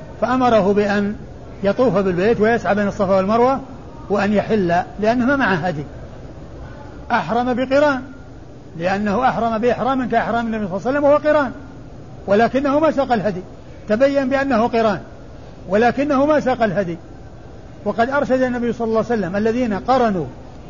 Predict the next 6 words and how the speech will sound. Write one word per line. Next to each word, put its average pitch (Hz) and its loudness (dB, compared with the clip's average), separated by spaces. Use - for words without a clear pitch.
أو 254 4
أفردوا 240 2
ولم 240 0
يسوقوا 269 2
هديا 311 2
أن 254 0